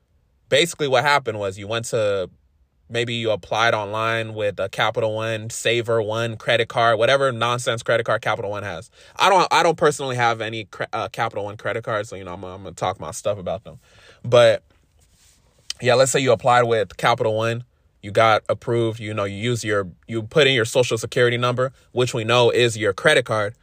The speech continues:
pursuant to fifteen U S C sixteen oh two L, right? So you use your credit card to extend the credit to yourself because you,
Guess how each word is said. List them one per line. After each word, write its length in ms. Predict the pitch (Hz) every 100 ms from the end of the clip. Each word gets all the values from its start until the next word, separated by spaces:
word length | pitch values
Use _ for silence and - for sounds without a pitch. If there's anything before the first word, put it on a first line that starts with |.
| _ _ _ _
pursuant 480 | 139 131 127 120 113
to 160 | 120 101
fifteen 440 | - 123 - 117
U 100 | 113
S 140 | 110 -
C 120 | 104
sixteen 460 | - 104 - 107
oh 100 | 101
two 220 | 95 107 -
L, 260 | 123 95
right? 220 | 90 107 - _ _
So 100 | -
you 100 | 95
use 200 | 107 131
your 80 | 101
credit 260 | - 123 110
card 240 | 92 87 - _ _ _ _ _ _ _ -
to 360 | 120 104 95 -
extend 460 | 113 - - 139 117
the 80 | 110
credit 380 | - 156 135
to 80 | -
yourself 520 | 104 98 87 78 - _ _ -
because 360 | 90 104 101
you, 480 | 104 123 127 123 117